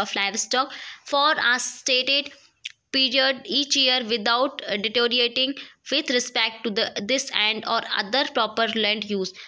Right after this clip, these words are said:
वो है carrying capacity। Which of the following is the most severe form, uh, form of the erosion? सबसे ज़्यादा सीवियर फॉर्म होता है इरोजन का, वो है गली इरोजन। ठीक है, क्या है वो? गली इरोजन। पंचाली is a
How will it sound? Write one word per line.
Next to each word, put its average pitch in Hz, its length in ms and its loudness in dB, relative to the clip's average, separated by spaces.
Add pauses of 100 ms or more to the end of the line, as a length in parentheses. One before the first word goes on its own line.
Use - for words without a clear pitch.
(140)
वो 233 80 0
है 233 220 0
carrying 214 460 0
capacity। 190 500 -4 (1120)
Which 269 220 0
of 285 140 0
the 302 80 2
following 254 440 2
is 226 120 -2
the 233 60 2
most 226 340 0
severe 226 380 0
form, 202 400 0 (180)
uh, 196 260 0
form 233 360 0 (100)
of 202 140 -4
the 220 120 0
erosion? 214 380 2
सबसे 285 340 0
ज़्यादा 240 360 2 (380)
सीवियर 254 280 2
फॉर्म 247 300 0
होता 220 200 0
है 214 60 4
इरोजन 220 300 0
का, 220 140 0
वो 208 180 -2
है 233 200 0
गली 202 220 2 (120)
इरोजन। 185 360 -2
ठीक 226 140 -8
है, 240 60 0
क्या 226 160 -2
है 202 160 -2
वो? 208 160 2 (120)
गली 208 180 0 (140)
इरोजन। 175 340 -4 (1400)
पंचाली 269 520 2 (100)
is 240 100 0
a 254 80 2